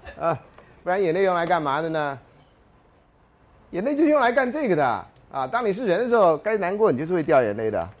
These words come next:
啊。好，所以第一个礼拜呢，我们会谈基本问题，包括爱的定义哈，还包括跟相关的名词。古人不讲爱的，古人讲爱也不是这个意思的，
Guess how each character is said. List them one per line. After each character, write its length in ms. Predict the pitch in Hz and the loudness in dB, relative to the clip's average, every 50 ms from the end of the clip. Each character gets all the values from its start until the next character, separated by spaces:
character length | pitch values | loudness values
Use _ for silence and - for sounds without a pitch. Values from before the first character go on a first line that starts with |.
| _ _ | _ _
啊。 240 | - 127 117 110 98 - _ _ - - - - - - _ | -16 -14 -14 -14 -14 -18 _ _ -20 -20 -20 -20 -20 -16 _
好， 220 | - 170 190 208 | -2 0 0 0
所 100 | 190 233 | 0 -2
以 20 | 220 | -2
第 140 | 202 254 | -2 -2
一 40 | 247 | -4
个 40 | 240 | -4
礼 80 | 226 202 | -4 -2
拜 220 | 185 226 220 214 | -2 -2 -2 -2
呢， 120 | 214 214 | -2 -2
我 60 | 214 202 | -2 -2
们 80 | 185 | -2
会 80 | 196 208 | -2 -2
谈 180 | 185 185 190 | -2 -4 -4
基 160 | 185 175 190 208 | -6 -8 -8 -6
本 120 | 180 170 | -4 -4
问 120 | 160 160 | -4 -4
题， 140 | 151 139 135 | -4 -4 -6
包 140 | 135 135 165 | -4 -2 -2
括 100 | 165 170 | -2 -2
爱 220 | 165 160 180 170 | -2 -2 -4 -4
的 80 | 160 160 | -4 -6
定 280 | 147 175 170 160 151 147 | -8 -8 -8 -8 -8 -8
义 220 | 147 139 131 120 | -8 -6 -8 -8
哈， 220 | 101 139 135 135 | -6 -6 -6 -6
还 120 | 127 139 143 | -4 -6 -6
包 140 | 135 165 156 | -4 -4 -2
括 160 | 160 160 151 | 0 -2 -2
跟 140 | 151 165 160 | -2 -4 -6
相 280 | 160 - 214 220 226 | -4 -6 -4 -4 -2
关 160 | 220 226 226 | -2 -2 -2
的 80 | 220 220 | -2 -2
名 240 | 196 170 160 180 214 | -4 -4 -4 -6 -6
词。 320 | - - - 139 147 165 - | -8 -8 -10 -8 -8 -8 -8
古 180 | - 131 139 | -8 -6 -6
人 120 | 156 190 226 | -6 -6 -6
不 80 | 254 | -6
讲 160 | 208 190 135 | -4 -4 -4
爱 300 | 135 156 190 208 185 151 | -4 -2 0 0 2 0
的， 100 | 107 107 87 - _ _ _ _ _ _ | 0 -2 -10 -12 _ _ _ _ _ _
古 80 | 151 185 | -2 -2
人 100 | 233 240 | 0 0
讲 140 | 214 165 | 0 -2
爱 160 | 156 202 240 202 | 0 0 0 0
也 80 | 151 | 0
不 100 | 127 156 | 0 -2
是 120 | 196 233 240 | -4 -2 0
这 80 | 262 | -2
个 40 | 240 | 0
意 220 | 214 202 196 165 | 0 -2 -2 -4
思 180 | 135 - - 120 | -4 -6 -12 -12
的， 140 | 90 82 | -12 -14